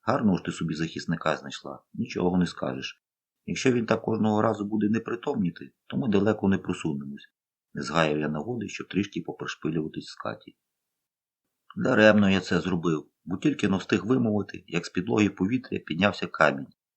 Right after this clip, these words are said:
Добре, що хоч невеликого розміру, і вмить зустрівся з моїм лобом. Виявилось, що в мене не така стрімка реакція, як у Уча.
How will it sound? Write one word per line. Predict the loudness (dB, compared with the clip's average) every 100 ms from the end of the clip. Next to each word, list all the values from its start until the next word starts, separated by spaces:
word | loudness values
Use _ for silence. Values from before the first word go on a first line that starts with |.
| _ -4
Добре, | 0 2 2
що | 0 -2
хоч | 0 2
невеликого | 2 4 4 2 0 0 0
розміру, | -4 -10 -16 -20 _ _
і | -2
вмить | 0 2
зустрівся | 2 2 0 0 0
з |
моїм | 2 4 4
лобом. | 0 -6 -10 -18 _ _ _ _ _ 0
Виявилось, | 4 4 4 0 -4
що | -4 2
в |
мене | 4 4 4
не | 2
така | 2 2
стрімка | 0 -2 -4 0 2
реакція, | 2 -2 -6 -2
як | -2 -2
у | -4 -4
Уча. | -8 -16